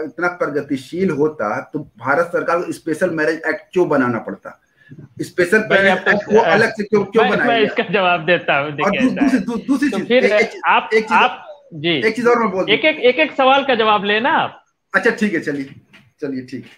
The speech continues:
Speaker 2: संविधान प्रगतिशील है कि नहीं, आप ये बताइए।
Speaker 1: जी, बिल्कुल प्रगतिशील है।
Speaker 2: तो उसमें भी तो पचास बार आपने amendment कर दिया और अभी भी आप करते जा रहे हैं।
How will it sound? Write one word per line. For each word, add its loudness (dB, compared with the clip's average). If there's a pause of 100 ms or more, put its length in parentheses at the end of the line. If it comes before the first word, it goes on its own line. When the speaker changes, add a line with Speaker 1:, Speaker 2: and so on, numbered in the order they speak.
(260)
Speaker 2:
संविधान 0
प्रगतिशील -2
है 4
कि -4
नहीं, -2
आप 0
ये -2
बताइए। -10 (720)
Speaker 1:
जी, 0
बिल्कुल -4
प्रगतिशील -4
है। -16 (1080)
Speaker 2:
तो -4
उसमें -4
भी -2
तो -2
पचास 0
बार 2
आपने 0
amendment -4
कर -2
दिया 0
और -2
अभी 0
भी -2
आप 0
करते -4
जा 4
रहे 0
हैं। -6